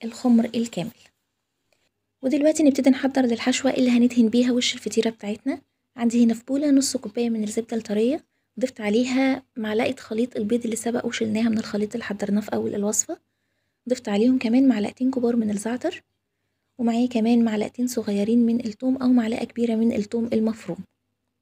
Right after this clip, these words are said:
ورشة من الملح، والملح طبعا على حسب الرغبة. هخلط المكونات كلها مع بعضها، ومعايا هنا خليط أكتر من رائع، تقدري تضيفيه على العيش وتدخليه الفرن بيكون طعمه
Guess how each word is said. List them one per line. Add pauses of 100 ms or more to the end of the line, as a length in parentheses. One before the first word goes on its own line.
(680)
ورشة
من
الملح،
والملح
طبعا
على
حسب
الرغبة. (720)
هخلط
المكونات
كلها
مع
بعضها،
ومعايا
هنا
خليط (160)
أكتر
من
رائع،
تقدري
تضيفيه
على
العيش
وتدخليه
الفرن
بيكون
طعمه